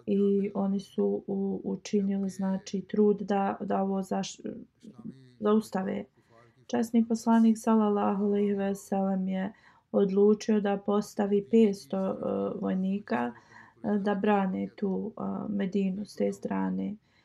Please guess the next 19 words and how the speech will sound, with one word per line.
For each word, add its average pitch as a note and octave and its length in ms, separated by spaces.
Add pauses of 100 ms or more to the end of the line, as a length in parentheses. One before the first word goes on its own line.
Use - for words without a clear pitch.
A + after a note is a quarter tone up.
(260)
Historičari, G#3+ 1160
e, G#3 300
su G#3 240
ovo G3 260
zabilježili G3 600
na G3+ 140
sljedeći G3 600
način. F#3+ 720 (520)
E, G#3+ 140
kada A3 320
su - 140
se - 220
vijesti G#3+ 880
u G3+ 100
vezi G3 340
Benu G3 320
Kureyze, G3 920
znači, F#3+ 760
proširile, G3+ 920